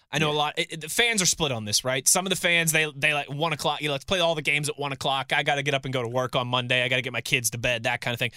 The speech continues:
Speaker 1: A younger portion of the fan base, for the most part, you know, when I was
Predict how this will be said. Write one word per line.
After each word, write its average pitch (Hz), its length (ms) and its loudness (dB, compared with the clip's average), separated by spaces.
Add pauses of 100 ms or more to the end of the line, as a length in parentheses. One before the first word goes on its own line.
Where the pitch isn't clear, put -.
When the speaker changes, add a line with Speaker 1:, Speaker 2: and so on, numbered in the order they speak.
(320)
Speaker 1:
A 151 40 -6
younger 175 560 0
portion 170 400 0
of 151 60 -2
the 143 60 -2
fan 156 320 2
base, 147 240 2
for - 80 -6
the 143 60 -4
most 143 280 -2
part, 143 260 -2 (300)
you 156 80 0
know, 143 100 2
when 139 140 0
I 147 140 4
was 143 340 0